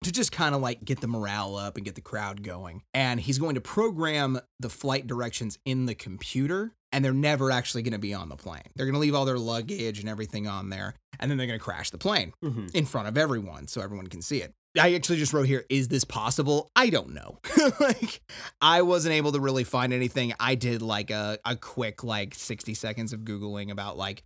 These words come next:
Speaker 1: programming a stunt plane by computer. I don't think that that's just something you can do.
Speaker 2: Right, so it's not like they're, they're, like, doing, like, a drone. They're doing
Speaker 1: Yeah,
Speaker 2: it,
Speaker 1: it's
Speaker 2: like
Speaker 1: not a drone situation. He's going to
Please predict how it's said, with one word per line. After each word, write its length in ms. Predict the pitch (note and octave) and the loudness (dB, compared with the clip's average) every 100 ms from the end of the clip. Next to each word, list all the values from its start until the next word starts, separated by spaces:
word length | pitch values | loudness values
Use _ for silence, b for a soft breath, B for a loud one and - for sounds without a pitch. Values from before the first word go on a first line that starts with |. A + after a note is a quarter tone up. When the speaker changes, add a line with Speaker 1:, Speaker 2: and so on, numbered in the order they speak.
| _ - | _ -2
Speaker 1:
programming 580 | D#3+ C#3+ C#3 C3 B2+ A2+ | 2 4 4 4 2 0
a 40 | |
stunt 420 | - - A#2 B2+ | -2 -2 -4 -6
plane 600 | - C3+ C3+ C3+ C3+ C#3 - - | -4 0 2 2 2 -2 -4 -8
by 240 | C3 C3+ C3 | 2 2 2
computer. 580 | C#3 B2 C3+ C3 B2+ - | 0 2 2 4 2 0
I 200 | A#2+ B2+ B2+ A2 - | 0 0 -2 -6 2
don't 500 | D3 C#3 C#3 C3+ C3+ - | 4 4 2 0 -4 -18
think 540 | - - C3+ B2+ A#2+ | -18 -2 2 2 2
that 120 | B2+ A#2 | -2 -2
that's 240 | A2+ - | -2 -2
just 160 | A2+ - | -4 -2
something 360 | B2 A2 G2+ G2 | -2 -2 -4 -4
you 140 | F#2+ | -6
can 400 | - E2 C#2 D2 - | -8 -10 -10 -14 -14
do. 240 | C2 - - C3+ | -14 -14 -16 -8
Speaker 2:
Right, 300 | D3+ D3+ E3 | 0 0 0
so 100 | - | -2
it's 140 | D#3+ E3 | -4 0
not 260 | F3 F3 | 0 2
like 220 | D#3+ D#3 C3+ | 2 2 2
they're, 600 | C#3+ D3 C#3 C3+ C3 - - | 4 6 6 4 2 -4 -4
they're, 220 | C#3+ C#3+ | 0 2
like, 180 | C3 B2+ | 2 0
doing, 180 | D3+ D#3 | -2 -2
like, 160 | C3 | -2
a 40 | B2 | -2
drone. 720 | A#2+ A#2+ D#3 D#3+ D3 C3 A#2 D3 | -2 0 4 4 4 2 -2 -4
They're 240 | C#3+ C3+ | -2 -2
doing 260 | C3 D3 C#3 | 0 2 2
Speaker 1:
Yeah, 60 | - | 0
Speaker 2:
it, 40 | |
Speaker 1:
it's 80 | - | 2
Speaker 2:
like 80 | E3+ | 4
Speaker 1:
not 200 | E3 D#3+ | 6 4
a 60 | |
drone 360 | C#3+ C3+ A#2 G#2+ | 2 0 0 -2
situation. 500 | A2 G#2 G2+ F#2 G2+ | -4 -4 -4 -4 -2
He's 160 | A#2+ C#3 | -2 -2
going 160 | A#2+ | -4
to 100 | A2 | -4